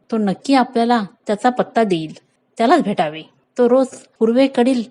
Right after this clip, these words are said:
टेकडी मागून येतो आणि पश्चिमेकडील जंगलात जाऊन लपतो. आपण त्या जंगलात जावे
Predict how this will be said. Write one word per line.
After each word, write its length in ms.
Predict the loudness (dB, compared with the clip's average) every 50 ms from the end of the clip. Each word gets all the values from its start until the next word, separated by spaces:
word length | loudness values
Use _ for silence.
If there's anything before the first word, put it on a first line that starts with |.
| -4 -4
टेकडी 280 | -4 -2 0 0 2
मागून 340 | 2 2 0 0 -2 -2 -2
येतो 500 | -2 -2 -2 0 0 0 0 -2 -8 _ _ _ _ -8
आणि 180 | -4 -2 -2 -2
पश्चिमेकडील 760 | -2 -4 -6 -6 -4 -2 2 2 2 2 0 -2 -2 -2 -4 -4
जंगलात 240 | -2 0 0 0 0
जाऊन 260 | 0 -2 0 0 0 0
लपतो. 400 | -2 -4 -8 -16 -16 -16 -16 _ _ _ -6
आपण 300 | -6 -6 -4 -2 -4 -2
त्या 220 | -2 -2 -2 -2
जंगलात 420 | -2 -2 -4 -4 -2 -2 -2 -2 -4
जावे 420 | -4 -4 -4 -2 -2 -2 -4